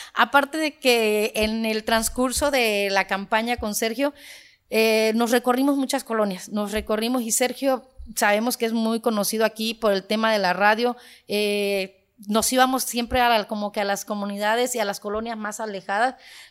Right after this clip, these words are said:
Recuerdo muy, muy bien una colonia que se llama Ojo de Agua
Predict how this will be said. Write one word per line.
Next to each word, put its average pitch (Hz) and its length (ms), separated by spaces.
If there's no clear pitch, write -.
Recuerdo 240 580
muy, 254 400
muy 247 280
bien 254 180
una 247 240
colonia 226 280
que 233 100
se 220 120
llama 220 400
Ojo 208 280
de 208 120
Agua 185 240